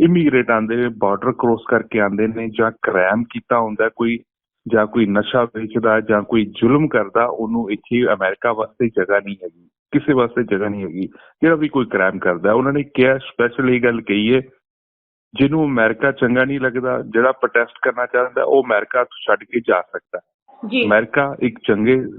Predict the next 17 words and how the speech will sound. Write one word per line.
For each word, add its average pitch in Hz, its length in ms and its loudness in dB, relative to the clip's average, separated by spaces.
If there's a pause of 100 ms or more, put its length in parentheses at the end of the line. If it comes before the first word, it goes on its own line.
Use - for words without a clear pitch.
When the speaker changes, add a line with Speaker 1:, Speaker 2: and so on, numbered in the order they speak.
(160)
Speaker 1:
ਨਾਗਰਿਕ, 113 460 0
ਚੰਗੇ 107 380 -2
ਬੰਦਿਆਂ 107 400 0
ਦੀ 135 120 -6
ਕੰਟਰੀ 135 500 0
ਹੈ। 143 40 4 (460)
ਇੱਥੇ 120 220 0
ਚੰਗੇ, 120 420 0
ਸੱਚੇ, 127 440 0
ਸੁੱਚੇ, 120 400 -2
ਇਮਾਨਦਾਰ 107 800 0
ਲੋਕ 101 220 0 (120)
ਹੀ 113 240 -8
ਅਮਰੀਕਾ 104 480 -4
ਦੇ 104 100 -4
ਵਿੱਚ 98 280 -12
ਰਹਿਣਗੇ। 90 400 -6